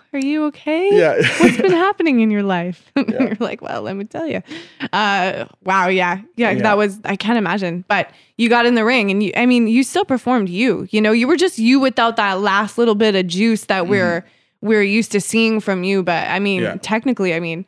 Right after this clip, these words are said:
Speaker 1: we had no problem clipping up, we, <laughs> Jason.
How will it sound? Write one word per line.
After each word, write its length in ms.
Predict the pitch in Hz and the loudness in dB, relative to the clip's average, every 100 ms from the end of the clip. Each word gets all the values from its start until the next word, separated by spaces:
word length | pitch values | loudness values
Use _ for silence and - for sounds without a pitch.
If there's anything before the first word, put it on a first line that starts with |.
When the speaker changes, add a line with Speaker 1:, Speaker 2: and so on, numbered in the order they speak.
| _ | _
Speaker 1:
we 120 | 214 | -4
had 100 | 202 | -2
no 140 | 190 185 | 0 -2
problem 320 | 196 180 165 | -2 -4 -4
clipping 360 | - 180 180 170 | -6 -6 -4 -2
up, 280 | 160 - _ _ _ _ _ _ _ - 180 _ - | -4 -6 _ _ _ _ _ _ _ -20 -20 _ -8
we, 340 | 175 170 180 - | -4 -2 -4 -10
<laughs> 160 | - - | -16 -10
Jason. 560 | - - 247 - 202 | -6 -2 -2 0 -2